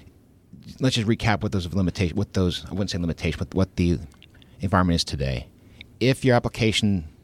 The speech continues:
needs four and a half gig per second read, four, plus four and a half gig per second write, or either way, four and a half gig per second alone, read four and a half gig per second alone of writes or mixed write, and from a single instance, it's gonna be great.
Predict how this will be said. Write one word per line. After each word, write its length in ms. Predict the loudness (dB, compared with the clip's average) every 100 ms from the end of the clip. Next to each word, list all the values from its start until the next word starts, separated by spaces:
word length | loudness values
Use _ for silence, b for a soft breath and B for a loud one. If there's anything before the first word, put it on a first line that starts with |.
| _ -4
needs 280 | 0 0 2
four 140 | 4
and 80 | 4
a 20 |
half 100 | 2
gig 180 | -2 -2
per 100 | 0
second 440 | 2 2 0 -2 -12 -20 -18 -4
read, 440 | 0 2 2 -2 -14 -12
four, 140 | -12
plus 240 | -4 -2 0
four 140 | 0
and 40 |
a 20 | 0
half 60 |
gig 120 | -4
per 60 | -2
second 300 | 0 2 4
write, 240 | 4 4 0 -6
or 160 | 0 2
either 160 | 4
way, 240 | 4 2 2
four 180 | 0
and 40 | 0
a 40 |
half 60 | 0
gig 60 |
per 60 | 0
second 320 | 0 2 0 -2 -16 -6
alone, 460 | 0 4 6 6 6
read 280 | 4 2 -2 -10
four 180 | -2 -2
and 40 |
a 20 |
half 60 | -2
gig 120 | -4
per 40 | -2
second 240 | -2 -2 -2
alone 320 | 2 6 6
of 100 | 4
writes 300 | 2 2 0
or 200 | 0 0
mixed 320 | 0 -2 -2
write, 200 | -4 -4 -6 B B B B B B -2
and 160 | 0
from 140 | 2 2
a 40 |
single 180 | 4 4
instance, 400 | 4 4 2 0
it's 200 | -6 -2
gonna 120 | 0
be 40 | 2
great. 220 | 0